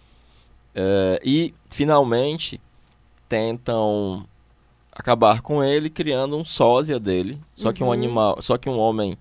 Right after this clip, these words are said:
Speaker 1: animalesco, né, que é o Enkidu.
Speaker 2: Certo.
Speaker 1: Só que esse homem animalesco,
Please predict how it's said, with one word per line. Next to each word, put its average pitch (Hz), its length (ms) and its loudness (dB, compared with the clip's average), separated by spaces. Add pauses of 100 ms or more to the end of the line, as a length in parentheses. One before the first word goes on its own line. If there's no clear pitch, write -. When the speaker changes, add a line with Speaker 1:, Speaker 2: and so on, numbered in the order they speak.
(120)
Speaker 1:
animalesco, 113 800 -2 (500)
né, 107 220 0
que 127 100 -6
é 143 40 0
o 107 120 2
Enkidu. 113 540 -2 (380)
Speaker 2:
Certo. - 560 -20 (340)
Speaker 1:
Só 139 260 4
que 170 100 -2
esse 160 220 -2
homem 139 460 0
animalesco, 107 840 -2